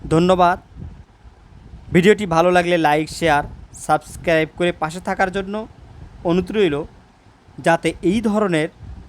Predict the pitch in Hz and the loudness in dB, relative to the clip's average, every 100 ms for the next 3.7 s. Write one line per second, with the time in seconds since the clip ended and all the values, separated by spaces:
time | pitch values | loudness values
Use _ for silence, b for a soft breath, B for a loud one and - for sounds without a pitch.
0 | - 214 185 - 190 220 240 175 175 165 | -8 -4 -2 0 0 -2 -6 -6 -4 -2
1 | 170 175 214 - - - - - - 175 | -2 -2 -6 -18 -16 -14 -14 -6 2 2
2 | 170 185 240 220 147 156 165 214 185 180 | 2 -4 -2 0 2 0 -2 -4 -2 -2
3 | - 165 214 196 175 165 | -2 -6 -6 -4 0 0